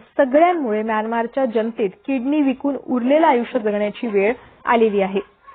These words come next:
ब्रिटनच्या द टेलिग्राफमध्ये छापून आल्यानंतर आणि पुढे आलेल्या या प्रकरणानंतर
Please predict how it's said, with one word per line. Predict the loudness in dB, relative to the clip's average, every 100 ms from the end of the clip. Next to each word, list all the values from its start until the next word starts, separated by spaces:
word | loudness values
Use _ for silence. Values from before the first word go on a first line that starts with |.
| -20 -10 0
ब्रिटनच्या | 2 4 2 4 4
द | 6
टेलिग्राफमध्ये | 4 4 2 4 4 2 0 -2 0 0 0
छापून | 0 0 0
आल्यानंतर | 2 2 2 0 0 2 0 0 -10
आणि | -6 -4 -6 -10 -20 -8 2
पुढे | 4 6 4
आलेल्या | 4 4 4 4
या | 2
प्रकरणानंतर | 0 2 4 4 0 -4 -2 -2